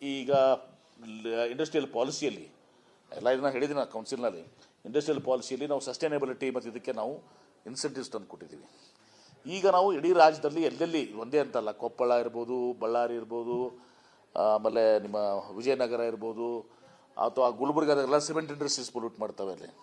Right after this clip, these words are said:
ಆಮೇಲೆ ಅಲ್ಲಿ ನಮ್ಮ ಪಾಪ ಶಾಸಕರು, ಆ, ನಿಮ್ಮ ಕಡೇಚೂರದಲ್ಲಿ, ರಾಯಚೂರದಲ್ಲಿ ಫಾರ್ಮಾಸ್ಯೂಟಿಕಲ್ಸ್ ಇದಕ್ಕೆ ಕೇಳ್ತಾ ಇದ್ದಾರೆ. ಈ ಅಲ್ಲಿ ಒಂದು ಟೀಮು ಕಳಿಸ್ತಾ ಇದ್ದೀನಿ ಈಗ ನಾನು. ಎಲ್ಲೆಲ್ಲಿ ಹಿಂಗೆ ಪೊಲ್ಯೂಷನ್ಸ್ ಇದು ಆಗ್ತವೆ, depending upon the industry, ದೊಡ್ಡವರು ಸಾಮರ್ಥ್ಯ ಇದ್ದವ್ರು ಇದ್ರೆ ಇಮಿಡಿಯೇಟ್ ಆಗಿ ಮಾಡ್ಕೊಳ್ಳಿ ಅಂತ ಹೇಳ್ತೀವಿ ನಾವು ಅವ್ರಿಗೆ.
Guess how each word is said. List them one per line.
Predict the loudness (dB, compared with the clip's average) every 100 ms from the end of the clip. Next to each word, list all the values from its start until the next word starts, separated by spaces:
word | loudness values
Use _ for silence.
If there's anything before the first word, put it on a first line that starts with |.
| -20 -20 -20 _ -10 0
ಆಮೇಲೆ | 4
ಅಲ್ಲಿ | 4 4 2 0 -6 -14 -6
ನಮ್ಮ | -4
ಪಾಪ | 4 6 8 8 8
ಶಾಸಕರು, | 6 4 2 -2 -4 -4
ಆ, | -4 -2 0 -2
ನಿಮ್ಮ | -4 -6
ಕಡೇಚೂರದಲ್ಲಿ, | 0 2 2 2 2 0 -4 -12 _ _ -20 -20 -8 0
ರಾಯಚೂರದಲ್ಲಿ | 0 2 0 2
ಫಾರ್ಮಾಸ್ಯೂಟಿಕಲ್ಸ್ | 2 2 -4 -6 -6 -6
ಇದಕ್ಕೆ | -6 -10 -10
ಕೇಳ್ತಾ | -8 -8 -8
ಇದ್ದಾರೆ. | -8 -10 -16 _ _ _ _ _ _ -4
ಈ | 0
ಅಲ್ಲಿ | 0 -2
ಒಂದು | -2
ಟೀಮು | -2 0
ಕಳಿಸ್ತಾ | 0 0 0
ಇದ್ದೀನಿ | -2 -4
ಈಗ | -10
ನಾನು. | -12 -14 -20 _ _ _ -4
ಎಲ್ಲೆಲ್ಲಿ | 2 6 8 8
ಹಿಂಗೆ | 6 0
ಪೊಲ್ಯೂಷನ್ಸ್ | 0 2 0 -2 -8 -4
ಇದು | -2
ಆಗ್ತವೆ, | -2 -2 -4 -4 -6 _ _ _ _ -10
depending | -4 0 2 4
upon | 4 4
the | 2
industry, | 2 2 2 -6 -8 -18 -12 -4
ದೊಡ್ಡವರು | 6 6 6
ಸಾಮರ್ಥ್ಯ | 6 8 8 6
ಇದ್ದವ್ರು | 4 4
ಇದ್ರೆ | 6 4
ಇಮಿಡಿಯೇಟ್ | 4 2 4 6
ಆಗಿ | 6
ಮಾಡ್ಕೊಳ್ಳಿ | 4 4 0
ಅಂತ | 0
ಹೇಳ್ತೀವಿ | -2 -4 -4
ನಾವು | -4
ಅವ್ರಿಗೆ. | -6 -10